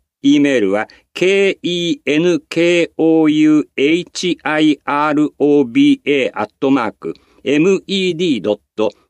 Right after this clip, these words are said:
ティーイーアイケーワイオーハイフンユードットエーシードットジェーピーです。親のがんを知らされた子どもの心に寄り添うコアラカフェ。こちらは七月二十四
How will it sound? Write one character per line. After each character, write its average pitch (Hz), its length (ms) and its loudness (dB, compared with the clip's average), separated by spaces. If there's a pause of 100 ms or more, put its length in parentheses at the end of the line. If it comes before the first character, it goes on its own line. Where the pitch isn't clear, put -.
テ - 120 -6
ィ 190 200 -2
ー - 100 -10
イ 165 400 -2
ー - 40 -6
ア 151 120 -2
イ 151 120 0
ケ 160 380 -2
ー 156 80 0
ワ 156 160 0
イ 151 180 -4
オ 143 200 2
ー 101 40 -2
ハ 147 200 -4
イ 139 80 0
フ - 240 -6
ン 95 200 -4
ユ 170 340 0
ー 92 60 -6
ド 95 120 -4
ッ - 60 -10 (180)
ト 127 240 -2
エ 147 160 2
ー 139 40 0
シ 135 320 -4
ー 76 40 -10
ド 92 120 -4
ッ - 20 -10 (180)
ト 156 160 -2 (160)
ジ 107 140 -4
ェ 104 40 0
ー 104 60 -6
ピ 92 140 -10
ー - 40 -10
で - 140 -16
す。 - 220 -16 (1500)
親 160 300 0
の 247 220 0
が 233 180 -2
ん 233 200 0
を 135 100 0
知 - 160 -6
ら 143 100 -2
さ 143 140 -6
れ 143 120 -2
た 135 220 -6
子 - 200 -6
ど 185 160 -4
も 214 120 -4
の 196 160 -4
心 208 460 -2
に 135 160 -2
寄 120 140 0
り 139 100 2
添 127 320 -2
う 95 60 -6 (180)
コ 143 220 0
ア 190 40 -2
ラ 165 140 -4
カ 120 200 -8
フ - 100 -8
ェ。 - 80 -8 (260)
こ 131 80 -4
ち 139 100 -4
ら 131 140 -2
は 131 160 -6 (160)
七 - 260 -6
月 151 280 -4
二 165 180 -2
十 139 220 0
四 104 240 0